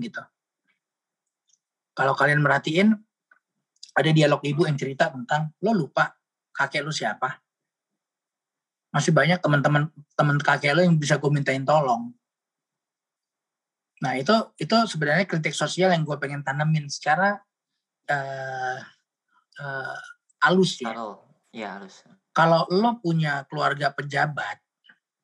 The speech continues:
Speaker 1: aturan tuh bisa lo tabrak. Gitu. Jadi yang tak mungkin tuh sama lo mungkin ya. Lo anak pejabat, anak bos.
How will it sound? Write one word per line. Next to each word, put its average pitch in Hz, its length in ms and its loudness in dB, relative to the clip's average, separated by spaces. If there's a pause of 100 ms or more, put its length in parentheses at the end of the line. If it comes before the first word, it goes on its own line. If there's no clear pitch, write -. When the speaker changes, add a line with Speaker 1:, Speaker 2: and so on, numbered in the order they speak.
(460)
Speaker 1:
aturan 165 320 2
tuh 190 140 2
bisa 165 100 2
lo 143 140 2
tabrak. - 420 -2 (3250)
Gitu. 117 320 -10
Jadi 139 240 4
yang 160 140 6
tak 143 180 6
mungkin 160 320 6
tuh 214 80 6
sama 143 220 4
lo 196 100 6
mungkin 147 400 2
ya. 110 160 -6
Lo 123 140 -4
anak 135 180 -4
pejabat, 139 480 4
anak 131 240 -2
bos. - 720 -4